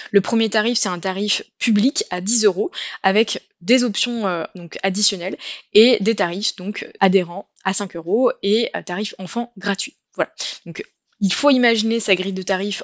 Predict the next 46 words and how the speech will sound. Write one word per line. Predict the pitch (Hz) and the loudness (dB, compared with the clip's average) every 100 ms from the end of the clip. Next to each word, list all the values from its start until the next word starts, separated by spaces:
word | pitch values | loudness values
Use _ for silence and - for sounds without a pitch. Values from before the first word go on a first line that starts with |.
| - | -12
en | 180 | -16
fonction | - 240 233 - 247 | -2 0 0 0 0
de | 208 | 0
vos | 180 160 | 0 -4
besoins, | 156 170 214 196 202 - _ - | -8 -2 -2 0 -2 -4 _ 2
mais | |
il | 190 | 2
faut | - 190 _ | 2 -4 _
toujours | - 277 277 | 0 2 2
se | - | 2
rappeler | 240 202 202 233 | 2 2 0 -2
qu'un | - - 254 | -2 0 2
tarif, | 233 226 233 - | 4 4 2 -2
c'est | - 190 | -2 -2
égal | 190 185 | -2 -2
à | 160 _ | -4 _
un | 262 | 4
participant | 233 233 - 214 196 220 _ | 6 4 2 0 0 -4 _
qui | - | -4
est | 185 | -2
égal | 170 180 | 2 2
à | 196 190 _ - | 2 -2 _ 0
un | 233 | 4
billet | 208 220 - | 4 2 0
nominatif. | 202 208 208 202 - - - - _ _ _ - | -2 -4 -2 -4 -6 -6 -8 -10 _ _ _ -8
Si | - | 0
on | 233 | 2
organise | 233 214 208 233 | 4 4 2 0
un | 196 | -4
festival, | - 269 - 208 190 208 220 - - - - | -4 -4 -4 -4 4 4 4 0 -14 -10 -4
euh, | |
les | 175 190 | 0 2
tarifs | 226 220 247 - | 2 2 0 -2
peuvent | 196 | -4
être | 202 202 | -4 -2
sous | - 202 | -4 -4
forme | - 214 214 | 0 0 0
de | 170 160 - | -2 -4 2
pass | 233 - - | 2 2 -2
à | 190 | -2
la | 175 | -4
journée | 175 196 190 190 277 | -2 -2 0 0 0
ou | 214 | 0
de | 165 | -2
pass | 190 208 | -4 -2
sur | - - | -4 -4